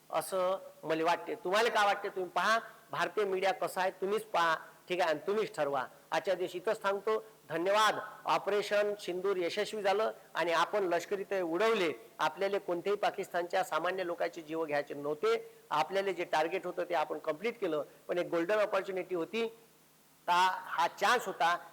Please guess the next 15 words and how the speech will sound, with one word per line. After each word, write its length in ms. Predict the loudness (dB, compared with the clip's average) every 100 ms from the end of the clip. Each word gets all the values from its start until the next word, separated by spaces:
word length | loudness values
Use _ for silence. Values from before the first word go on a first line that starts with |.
| -6
आपला 280 | -2 -2
पाकव्याप्त 520 | 0 0 0 -2 -4 -6
भाग 280 | 0 0 0 -10 -14 0
आपण 320 | 2 2 -2
घ्यायचा, 380 | -2 -6 -6 -10 -14 -20 -12
पण 140 | -8
तो 80 | -4
नाही 220 | 0 0
घेऊ 140 | 0 -4
शकलो. 440 | -6 -4 -4 -4 -10 -16 -6
ठीक 160 | 0
आहे, 160 | 0 0 -8 -20 -10 0
काही 160 | 0
हरकत 400 | 2 0 -4 -4
नाही 160 | -4